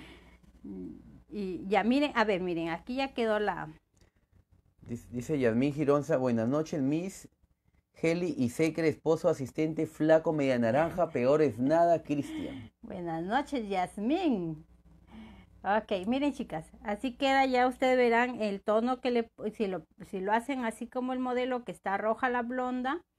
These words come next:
Speaker 1: y negra la, la
Speaker 2: Sí.
Speaker 1: ropa, o ya
Speaker 2: Gla-,
Speaker 1: ustedes
Speaker 2: Gla-,
Speaker 1: verán.
Speaker 2: Gladys Casareto te envía saludos. Mira, la blu-,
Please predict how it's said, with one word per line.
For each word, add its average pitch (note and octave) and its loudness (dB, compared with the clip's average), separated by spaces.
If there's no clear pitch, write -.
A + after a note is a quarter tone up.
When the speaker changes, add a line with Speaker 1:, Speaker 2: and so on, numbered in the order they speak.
Speaker 1:
y F#3+ -8
negra A#3 -2
la, A3 0
la F3+ -6
Speaker 2:
Sí. A#3 -6
Speaker 1:
ropa, C4 -2
o F#3+ -4
ya E3+ -6
Speaker 2:
Gla-, F3+ -2
Speaker 1:
ustedes G3+ -6
Speaker 2:
Gla-, - -4
Speaker 1:
verán. D3 4
Speaker 2:
Gladys D3 2
Casareto D3 2
te D3 2
envía C#3+ 4
saludos. C#3 2
Mira, D3+ 4
la C3 8
blu-, C#3+ 4